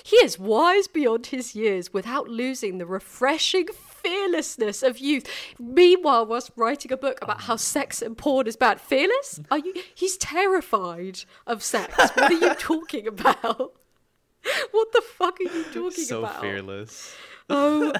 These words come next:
Speaker 2: <laughs>
Speaker 1: my God. Fearless by Taylor Swift, tease. Um,
Speaker 2: Yeah.
Speaker 1: and it's
Speaker 2: Also,
Speaker 1: called Po-,
Speaker 2: bad cover.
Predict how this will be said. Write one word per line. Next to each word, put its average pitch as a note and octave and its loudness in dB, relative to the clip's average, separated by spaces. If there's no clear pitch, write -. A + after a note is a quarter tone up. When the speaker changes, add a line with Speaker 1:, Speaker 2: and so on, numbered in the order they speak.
Speaker 2:
<laughs> F#4+ -8
Speaker 1:
my B3 0
God. A#3 -2
Fearless A3+ 2
by A3+ -4
Taylor G3+ -4
Swift, F#3 -10
tease. F3 -10
Um, G#3+ 0
Speaker 2:
Yeah. B2 -8
Speaker 1:
and C4+ 6
it's C#4+ -2
Speaker 2:
Also, F4 2
Speaker 1:
called G#3 -8
Po-, D4+ -10
Speaker 2:
bad E3+ -4
cover. - -6